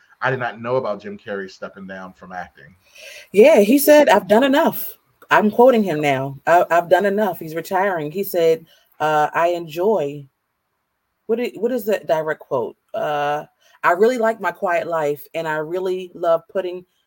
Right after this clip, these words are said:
Speaker 2: paint on canvas, and I really love my spiritual life, and I feel like at this, and this is something that you might never hear another celebrity say, as long as time exists.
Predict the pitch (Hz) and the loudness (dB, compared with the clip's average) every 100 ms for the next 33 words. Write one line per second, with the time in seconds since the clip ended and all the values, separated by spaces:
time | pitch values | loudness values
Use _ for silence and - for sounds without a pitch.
0 | _ _ _ 214 196 - 165 170 170 165 | _ _ _ -8 -6 -6 -8 -8 -10 -6
1 | 175 175 - 160 151 165 175 170 165 160 | -6 -8 -10 -8 -6 -4 -2 -2 -2 -4
2 | 160 - 175 190 175 165 170 156 156 147 | -8 -8 -8 -6 -4 -4 -4 -6 -8 -6
3 | 185 185 185 185 _ _ _ _ 151 143 | -6 -4 -4 -6 _ _ _ _ -4 -4
4 | _ 151 180 220 226 - - _ _ _ | _ -4 2 2 0 -8 -20 _ _ _
5 | _ _ _ - 180 175 202 254 - 180 | _ _ _ -6 -4 4 4 4 0 -8
6 | 196 185 180 170 160 175 165 160 170 175 | -6 -6 -6 -6 -8 -6 -6 -4 -6 -6
7 | 180 180 165 165 165 - 185 170 160 160 | -6 -6 -4 -4 -4 -8 -2 -2 -2 -6
8 | 156 170 151 143 143 _ _ _ 151 165 | -8 -2 -2 -2 -10 _ _ _ -6 -4
9 | 165 170 170 - 156 151 151 143 143 - | -4 -6 -12 -10 -8 -8 -6 -6 -6 -12